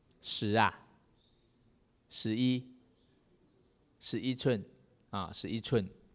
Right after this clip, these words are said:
大概啦哈，大概十一寸。如果是七肘的话，就是七十或者八十。他说这个人可能也不是很高啦哈。他说就好像有一个人呢，穿了那么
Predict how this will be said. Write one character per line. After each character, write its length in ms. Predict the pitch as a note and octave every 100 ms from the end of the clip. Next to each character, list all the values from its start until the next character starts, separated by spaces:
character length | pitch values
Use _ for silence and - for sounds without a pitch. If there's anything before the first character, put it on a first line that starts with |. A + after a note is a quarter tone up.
| - - _ _ _ -
大 120 | C#3+
概 200 | C#3+ C3+
啦 180 | A#2 F#2+
哈， 280 | G2+ F#2+ - _ _ -
大 120 | B2+
概 140 | B2+
十 140 | A2+ G#2
一 80 |
寸。 160 | G#2+ B2+
如 100 | C3
果 140 | D3 A2+
是 180 | C3+
七 220 | C3+ - E3
肘 240 | B2+ G#2+
的 120 | A2+
话， 180 | A2+ B2
就 140 | A2 A2+
是 360 | A2+ A2 G#2+ - - _ _ _ _ _ _
七 240 | - - A#2
十 420 | - F#2 E2 F2 _ _ -
或 120 | A2+
者 120 | G2
八 300 | - A2 G#2+
十。 340 | - - E2+ - - - _
他 140 | - A2+
说 380 | A2+ A2+ A2+ G#2+ - _ _
这 120 | -
个 140 | D3+ D3
人 300 | A#2 G#2+ A2+
可 100 | G#2+
能 160 | F#2
也 140 | G#2+ F#2+
不 120 | A2+
是 160 | G#2+ A#2
很 180 | G2+ D#2+
高 340 | - F2+ F2
啦 180 | E2+ E2
哈。 260 | F#2+ F2 - - -
他 100 | -
说 400 | A2+ A#2 A2+ A2+ - - _ _ _ _ _
就 100 | -
好 120 | C3+ G#2+
像 140 | B2+
有 100 | G#2+
一 80 | G2+
个 160 | A#2
人 160 | A2+ G#2
呢， 100 | G#2
穿 240 | G2+ A#2
了 80 | G#2+
那 120 | G#2+ A#2
么 140 | B2